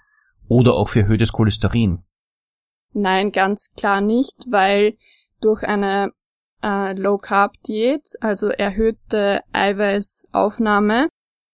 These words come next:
Speaker 2: nimmt man automatisch, wenn man tierische Eiweißträger nimmt, viele gesättigte Fettsäuren auf. Gesättigte Fettsäuren wirken sich negativ auf das Herz-Kreislauf-System aus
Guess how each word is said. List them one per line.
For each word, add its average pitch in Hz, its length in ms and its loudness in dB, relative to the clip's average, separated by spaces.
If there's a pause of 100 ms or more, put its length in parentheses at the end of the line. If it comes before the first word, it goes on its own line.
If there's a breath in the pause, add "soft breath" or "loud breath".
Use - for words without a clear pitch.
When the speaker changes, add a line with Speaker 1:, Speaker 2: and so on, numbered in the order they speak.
Speaker 2:
nimmt 226 260 2
man 226 160 0
automatisch, 208 920 0
wenn 202 180 0
man 202 340 0 (300)
tierische 240 540 -2 (220)
Eiweißträger 220 1600 0
nimmt, 240 420 2 (480 soft breath)
viele 220 340 2
gesättigte 208 800 0
Fettsäuren 196 640 0
auf. 202 360 4
Gesättigte 214 600 -2
Fettsäuren 202 920 0 (640 soft breath)
wirken 226 460 0
sich 220 340 -4
negativ 226 760 -2 (160)
auf 196 180 -2
das - 180 -6
Herz-Kreislauf-System 226 1300 -2
aus 202 460 0